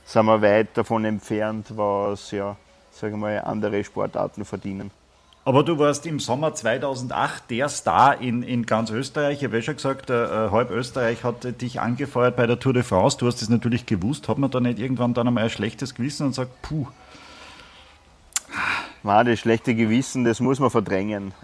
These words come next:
Speaker 1: Also das lernt man auch als Sportler, dass man alles, was negative Energie ist,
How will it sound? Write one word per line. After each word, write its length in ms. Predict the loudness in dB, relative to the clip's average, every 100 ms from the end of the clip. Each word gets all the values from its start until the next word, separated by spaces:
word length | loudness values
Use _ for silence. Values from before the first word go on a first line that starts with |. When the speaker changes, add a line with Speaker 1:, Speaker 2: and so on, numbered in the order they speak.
| -12
Speaker 1:
Also 260 | -8 -4
das 400 | 0 0 -2 -8 -8
lernt 400 | 0 2 2 2
man 140 | 2 4
auch 120 | 4
als 140 | 2
Sportler, 540 | 0 0 0 2 0 0
dass 240 | -2 -4
man 140 | -4 -2
alles, 260 | 0 0
was 180 | 0 -2
negative 600 | 0 2 2 2 -2 -4 -2
Energie 680 | -2 -2 0 0 0 0
ist, 240 | -4 -8